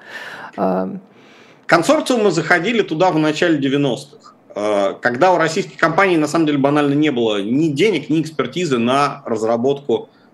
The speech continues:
Speaker 2: таких гигантских проектов. А, самое первое С Р П «Карачаганак» был подписан ещё при Советском Союзе.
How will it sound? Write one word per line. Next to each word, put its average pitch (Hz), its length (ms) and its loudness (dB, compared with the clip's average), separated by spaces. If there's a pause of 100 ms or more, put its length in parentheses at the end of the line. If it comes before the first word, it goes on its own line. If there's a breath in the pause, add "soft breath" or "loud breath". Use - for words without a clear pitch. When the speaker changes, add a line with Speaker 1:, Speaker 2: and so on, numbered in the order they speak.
(140)
Speaker 2:
таких 139 300 -2
гигантских 117 500 -2
проектов. 117 480 -2 (540 soft breath)
А, 113 200 -2
самое 160 300 0
первое 190 340 0
С 147 100 -6
Р 147 120 -4
П 147 100 -2
«Карачаганак» 123 720 -2
был 151 160 0
подписан 147 440 -2
ещё 131 160 -4
при 135 140 -6
Советском 120 420 -6
Союзе. 101 400 -6